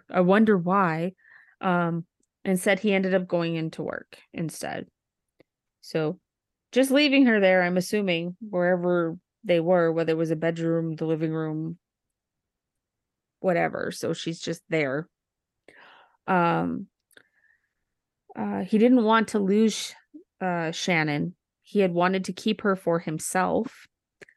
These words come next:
So he kept her there on the property for the entirety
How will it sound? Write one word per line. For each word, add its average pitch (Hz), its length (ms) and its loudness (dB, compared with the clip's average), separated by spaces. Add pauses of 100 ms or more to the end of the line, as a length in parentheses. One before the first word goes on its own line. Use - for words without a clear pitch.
So 196 160 0
he 185 160 0
kept 262 320 -4
her 247 140 4
there 185 360 2
on 214 180 -2
the 254 80 2
property 185 540 -2
for 185 200 -4
the 180 140 -2
entirety 170 800 -2